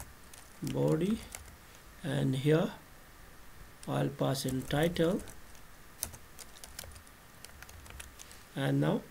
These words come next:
I'll print each one of them. So log dot, uh, e, and, uh, I'll use here, um, user I D,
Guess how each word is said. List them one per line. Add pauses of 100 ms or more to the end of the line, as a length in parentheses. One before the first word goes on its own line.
(340)
I'll (240)
print
each
one
of
them. (100)
So
log (480)
dot, (600)
uh, (240)
e, (800)
and,
uh,
I'll
use
here,
um, (960)
user (1120)
I
D,